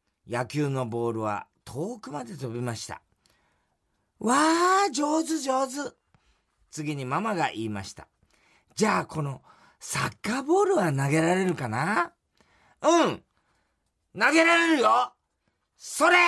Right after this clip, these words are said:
サッカーボールも遠くまで飛びました。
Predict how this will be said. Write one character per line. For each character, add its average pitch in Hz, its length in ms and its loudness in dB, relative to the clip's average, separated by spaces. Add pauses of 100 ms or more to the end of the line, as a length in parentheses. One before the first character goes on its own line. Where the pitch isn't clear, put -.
(1800)
サ - 220 -14
ッ 117 80 -12 (120)
カ 139 220 -2
ー - 20 -6
ボ 127 240 0
ー 104 40 -4
ル 98 60 -6
も 85 300 -10 (320)
遠 202 340 -2
く 294 160 -6
ま 247 140 -2
で 240 160 -4
飛 120 180 -12
び 117 80 -8
ま 107 120 -8
し - 100 -16
た。 - 180 -16